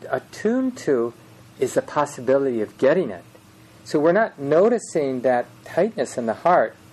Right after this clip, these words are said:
that wanting. What we're imagining, actually, is that tightness going away when we get it.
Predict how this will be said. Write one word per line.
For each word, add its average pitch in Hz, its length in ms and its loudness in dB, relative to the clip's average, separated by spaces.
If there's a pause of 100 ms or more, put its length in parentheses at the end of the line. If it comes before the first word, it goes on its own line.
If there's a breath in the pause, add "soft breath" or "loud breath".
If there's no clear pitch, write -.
(800)
that 120 140 0
wanting. 117 760 -2 (440)
What 143 160 4
we're 135 260 6 (440 loud breath)
imagining, 135 880 0
actually, 113 580 -2 (400)
is 135 280 0
that 135 220 0
tightness 143 420 -4
going 123 280 0
away 127 320 2
when 117 240 -4
we 107 80 -4 (160)
get 160 200 6
it. 92 140 -8